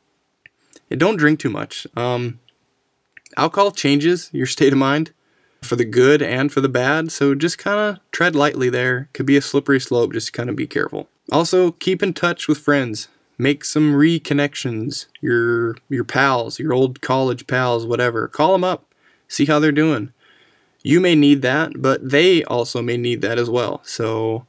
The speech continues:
I actually need to do this myself. I've got a lot of friends I lost touch with, and I would like to call 'em up and just see how they're doing. And when you're actually on those calls, um, talking with your buds, if you feel like you're struggling or you need help,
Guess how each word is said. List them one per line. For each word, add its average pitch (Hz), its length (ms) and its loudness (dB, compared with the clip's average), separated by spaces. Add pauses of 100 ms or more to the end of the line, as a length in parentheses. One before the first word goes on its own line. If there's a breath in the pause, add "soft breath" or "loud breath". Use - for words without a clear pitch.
(120)
I 117 140 -2
actually 123 260 -2
need 127 280 0
to - 100 -6
do 131 180 4
this 143 160 4
myself. 131 480 -2
I've 117 140 -4
got 120 100 0
a - 20 -2
lot 123 160 0
of 123 80 -4
friends 131 300 0
I 123 80 2
lost 123 320 0
touch 139 260 -2
with, 160 380 2
and 127 560 -2 (100)
I 120 140 -2
would 123 160 -4
like 123 280 -4
to 135 400 2
call 143 240 0
'em 143 100 2
up 160 180 -2
and 139 100 -4
just 151 160 0
see 160 120 4
how 165 100 2
they're 165 140 2
doing. 190 240 -4 (200)
And 127 160 -2
when 135 140 4
you're 139 140 4
actually 147 320 2
on 147 240 2
those 165 180 0
calls, 147 520 -2 (280)
um, 120 540 -6 (160)
talking 131 260 -2
with 135 140 0
your 135 80 4
buds, 127 480 -2 (640)
if 113 180 -4
you 131 120 2
feel 139 340 4
like 131 200 -2
you're 135 120 4
struggling 143 580 0
or 120 80 -4
you 127 160 0
need 143 200 4
help, 131 340 -4